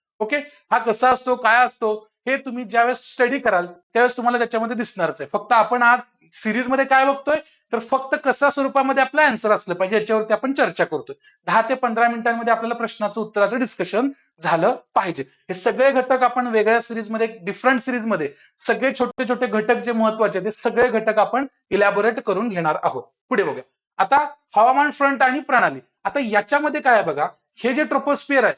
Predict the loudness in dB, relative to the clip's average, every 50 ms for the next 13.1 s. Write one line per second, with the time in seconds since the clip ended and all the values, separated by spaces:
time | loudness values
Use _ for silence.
0 | _ _ _ 0 0 0 2 0 -4 -2 0 -2 -2 -2 -2 -2 0 0 0 0
1 | 0 0 0 0 2 2 4 4 4 4 4 4 4 4 2 -2 -8 0 2 2
2 | 4 4 2 0 0 0 0 2 2 0 -2 -4 -4 -6 -2 0 0 -2 0 0
3 | 0 0 0 -2 -4 -10 _ _ _ _ _ -4 -2 0 2 2 0 2 2 2
4 | 2 2 0 -6 _ _ -4 -2 -2 0 -2 -2 0 0 0 0 2 2 2 2
5 | 4 4 4 4 4 2 0 2 4 4 4 4 2 -2 -4 -4 -2 -2 -2 -4
6 | -6 -8 -8 -12 -8 _ 2 2 2 2 2 2 2 2 4 4 2 2 4 4
7 | 2 2 2 -2 0 2 2 2 2 0 -4 -4 -4 -2 -2 -4 -4 -2 0 0
8 | 0 0 0 -2 -4 -6 -6 -2 0 2 4 4 4 4 4 2 0 -4 _ _
9 | _ _ _ -2 -2 0 0 0 0 2 2 0 2 0 -2 -2 -2 -4 -4 0
10 | 0 0 2 2 2 0 0 0 0 0 0 0 0 2 4 4 4 4 4 2
11 | 0 0 0 0 0 0 0 -2 -4 -4 -6 -10 _ _ _ _ _ _ _ 2
12 | 2 4 4 2 -2 -2 0 0 2 2 2 0 -2 -2 -2 -2 -4 -4 -4 -6
13 | -10